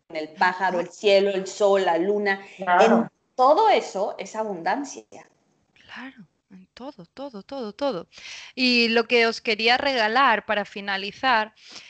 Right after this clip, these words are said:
Speaker 3: es este, este mantra que yo utilizo, que realmente lo utilizo nada más que me despierto, pero lo utilizo también a lo largo de mi día cuando veo que está bajando mi vibración,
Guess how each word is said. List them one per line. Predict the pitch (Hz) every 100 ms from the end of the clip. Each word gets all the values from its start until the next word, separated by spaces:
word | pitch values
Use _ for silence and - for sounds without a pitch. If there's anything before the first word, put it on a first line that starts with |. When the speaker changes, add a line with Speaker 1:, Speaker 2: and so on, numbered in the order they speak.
| -
Speaker 3:
es | 226 233
este, | 262 233 - 233
este | 220 262
mantra | 254 254 247 240 240
que | 254 247
yo | 233
utilizo, | 240 - 233 240 - 233 226 -
que | 240
realmente | 240 254 277 254 226
lo | - 214 214
utilizo | 208 220 226 285 277 277 269
nada | - 269 269 269
más | 269 -
que |
me | 262
despierto, | 262 247 - 302 302 320
pero | 247 226 220
lo | 214
utilizo | 202 220 226 277
también | 269 247 254
a | 277 240
lo | 214
largo | 220 220 240
de | 254
mi | 254
día | 254 269 262
cuando | 220 202 202
veo | 196 233 247
que | 262
está | 240 254
bajando | 247 240 240 240
mi | 233
vibración, | 233 226 220 190 262 277